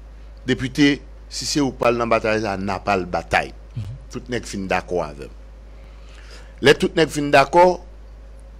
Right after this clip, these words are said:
Speaker 1: mais nèg qui te fait réticence plus, il te relè Jimmy Cherizier.
Speaker 2: Mhm.
Speaker 1: Monsieur dit, monsieur policier, il est pas dans camp personne.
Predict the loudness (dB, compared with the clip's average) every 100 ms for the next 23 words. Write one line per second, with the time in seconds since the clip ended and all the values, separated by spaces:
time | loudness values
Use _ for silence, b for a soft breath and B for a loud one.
0 | -18 -6 -2 2 2 2 0 2 4 2
1 | 0 -4 -6 -6 -8 -4 -4 -4 -6 -10
2 | -14 -18 -20 -20 -20 -20 -20 -20 -16 -10
3 | -2 2 2 0 -4 -4 -4 -4 -4 -6
4 | -8 -12 -16 -20 -20 -16 -14 -16 -18 -20
5 | -20 -20 -20 -20 -20 -20 b b b -14
6 | -2 -2 -2 -4 -2 -2 -4 -4 -2 0
7 | 0 2 2 2 -2 -4 -2 -2 -4 -10